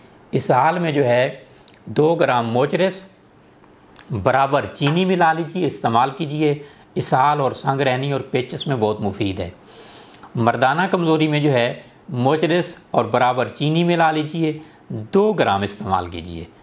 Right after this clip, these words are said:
तो ये भी मर्दाना कमज़ोरी ख़त्म होगी, ताकत बनेगी।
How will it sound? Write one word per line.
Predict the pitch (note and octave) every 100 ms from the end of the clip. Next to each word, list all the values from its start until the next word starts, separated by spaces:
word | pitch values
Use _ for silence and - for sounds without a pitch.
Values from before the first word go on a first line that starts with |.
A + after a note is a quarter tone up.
| - -
तो |
ये | A#2 B2+ C#3+
भी | C3 D3+ D#3+ - - -
मर्दाना | A#2+ A2+ A#2+ B2+
कमज़ोरी | B2 B2 A#2 A2+
ख़त्म | G#2+ C#3+ F#3+
होगी, | D#3+ D#3 D3+ D#3 D3+ - - _ _
ताकत | C3 C3 D#3+
बनेगी। | C#3+ D3 D3 C#3